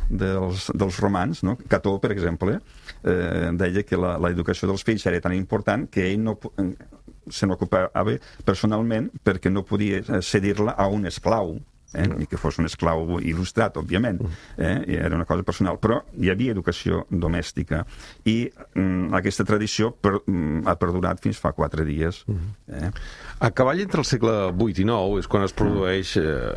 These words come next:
Speaker 2: les entrades de, dels carolingis, és una manera de, d'explicar-ho, eh, i que transforma realment la, l'estructura del país. El que era un control més o menys laxe, depenia de la zona,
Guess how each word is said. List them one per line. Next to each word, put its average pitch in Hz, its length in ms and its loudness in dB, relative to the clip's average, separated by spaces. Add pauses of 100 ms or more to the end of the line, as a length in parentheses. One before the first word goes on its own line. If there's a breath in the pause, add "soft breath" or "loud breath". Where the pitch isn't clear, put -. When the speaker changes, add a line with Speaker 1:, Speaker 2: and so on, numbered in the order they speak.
Speaker 2:
les 73 240 2
entrades 92 560 2
de, 90 360 0 (200 loud breath)
dels 85 160 2
carolingis, 98 800 0
és 60 180 0
una 65 100 0
manera 65 320 0
de, 71 240 0
d'explicar-ho, 98 720 2 (360 loud breath)
eh, 104 420 2
i 123 100 0
que 117 200 4
transforma 113 520 2
realment 95 440 2
la, 95 160 0
l'estructura 85 1000 0
del 71 340 0
país. 127 420 0 (360 loud breath)
El 82 200 0
que 80 500 2
era 92 300 2
un 90 160 0
control 87 840 2
més 76 800 0
o 104 60 2
menys 92 220 0
laxe, 104 360 2
depenia 85 360 2
de 92 80 2
la 87 120 0
zona, 107 300 2